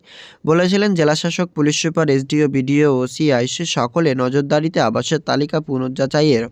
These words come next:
হয়েছে। তারপরে সাধারণের মতামত নিয়ে সেই তালিকা জনসক্ষমে আনাও হয়েছিল। মোট আঠাশ লক্ষ উপভোক্তা রয়েছেন, যারা এই দফায় পাননি, তারা দুঃখ করবেন না। কেন্দ্র টাকা না দিলে তাদেরও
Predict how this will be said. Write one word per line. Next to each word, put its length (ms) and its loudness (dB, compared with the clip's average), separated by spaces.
হয়েছে। 320 0
তারপরে 400 0
সাধারণের 640 0
মতামত 520 -2
নিয়ে 340 2
সেই 200 -2
তালিকা 500 -2
জনসক্ষমে 880 -2
আনাও 320 0
হয়েছিল। 440 -4
মোট 340 -2
আঠাশ 320 -4
লক্ষ 180 -6
উপভোক্তা 480 -4
রয়েছেন, 400 -2
যারা 380 0
এই 140 2
দফায় 340 0
পাননি, 320 -2
তারা 240 0
দুঃখ 320 -4
করবেন 340 -2
না। 160 -6
কেন্দ্র 300 0
টাকা 240 -2
না 140 0
দিলে 400 0
তাদেরও 400 0